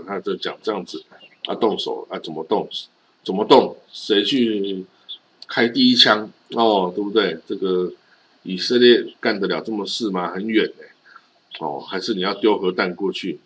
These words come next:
是不是？哦，所以呢，这个各个贝内特哈，他是以右翼的立场在想着以色列对外对内的事情哦，就是都是已经遇到很多瓶颈，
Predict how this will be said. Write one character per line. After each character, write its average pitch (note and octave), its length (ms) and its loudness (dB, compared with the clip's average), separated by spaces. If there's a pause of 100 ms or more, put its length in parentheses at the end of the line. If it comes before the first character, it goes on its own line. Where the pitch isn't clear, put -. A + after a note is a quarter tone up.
是 A2+ 80 -4
不 A2+ 80 -2
是？ G#2 260 -4 (520)
哦， B2 340 6
所 C3+ 160 4
以 B2+ 100 6
呢， A#2+ 220 4
这 B2 100 0
个 A2 160 4
各 A#2 220 0
个 G2 400 0 (420)
贝 G2 140 0
内 B2+ 160 2
特 A2 160 -4
哈， F2+ 320 -4 (680)
他 A#2+ 100 0
是 A#2+ 220 -2
以 F#2+ 120 -2
右 C3+ 220 6
翼 B2 120 2
的 G2+ 100 2
立 A#2+ 160 2
场 E2 260 -8
在 A2 140 0
想 - 340 0 (140)
着 F2+ 260 -2
以 D#2 140 -16
色 - 140 -2
列 G2 240 0 (540)
对 A2 160 8
外 G#2+ 220 2
对 G2+ 260 2
内 G#2 140 -4
的 E2+ 100 -4
事 G2 200 -4
情 D#2+ 240 -10
哦， D2+ 220 -8
就 G#2+ 100 -4
是 G2+ 80 0
都 B2 240 2
是 B2 200 -2
已 - 60 -4
经 A2+ 200 -8
遇 A2+ 160 -6
到 G#2 220 0
很 E2+ 180 -8
多 A2 220 2
瓶 F#2+ 280 -8
颈， F#2 200 -6